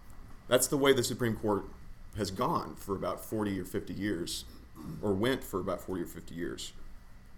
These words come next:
In the most recent term of the Supreme Court, in the American Legion versus American Humanist Association case, the liberals on the court argued that a cross set up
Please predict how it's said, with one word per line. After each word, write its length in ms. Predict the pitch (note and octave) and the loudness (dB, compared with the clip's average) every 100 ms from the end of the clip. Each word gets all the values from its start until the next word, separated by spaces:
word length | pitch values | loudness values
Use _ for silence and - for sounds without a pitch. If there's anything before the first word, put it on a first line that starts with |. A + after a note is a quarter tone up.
| - - - - - - - | -14 -14 -14 -14 -14 -14 -2
In 120 | C3 | 4
the 80 | C#3+ | 6
most 260 | D#3+ E3+ C#3+ | 8 6 6
recent 400 | D3 E3+ E3+ - | 4 4 2 0
term 280 | D3 C#3+ | 0 2
of 40 | C3 | 2
the 80 | A2+ | 2
Supreme 340 | - A#2+ A2 | 0 0 0
Court, 480 | F#2 - E3+ G#2+ - - - - - - - - - - | 2 4 6 4 0 -12 -14 -14 -14 -14 -16 -16 -10 0
in 180 | A2+ | 2
the 140 | A2 A2 | 6 8
American 460 | G#2 A#2+ B2+ B2 | 8 8 6 4
Legion 380 | A2+ A#2 A2 A2+ | 2 2 2 12
versus 560 | G#2+ - G#2 G2 - - - | 12 12 12 6 2 0 2
American 480 | G#2 A2 A2 G#2 | 6 6 6 2
Humanist 440 | F#2+ D3 D3+ B2+ - | 0 0 2 2 2
Association 840 | G2 G#2 F#2+ G2+ F#2+ F#2 G2 F2 E2+ - | 4 4 4 2 0 0 -2 -4 -6 -6
case, 460 | G#2 F2+ F2+ - - - - - - - - - - - - | -2 0 0 -4 -6 -14 -16 -14 -14 -14 -16 -16 -14 -16 -2
the 80 | A2+ | 2
liberals 420 | A2+ G#3 A#3+ D3+ | 6 8 8 6
on 140 | B2+ A2+ | 6 6
the 80 | |
court 540 | G#2+ - G#2+ A2 - - - - - - - - | 4 4 6 6 4 -6 -10 -18 -16 -14 -12 4
argued 560 | A2+ C3 C#3+ D3 D3 C#3+ - - - - | 8 8 8 6 6 2 -8 -12 -12 4
that 180 | A#2 A2+ | 8 8
a 60 | |
cross 440 | G#2 - E3 F#3+ - | 8 6 6 8 6
set 220 | A#2+ G2 | 8 8
up 240 | G2 - | 8 6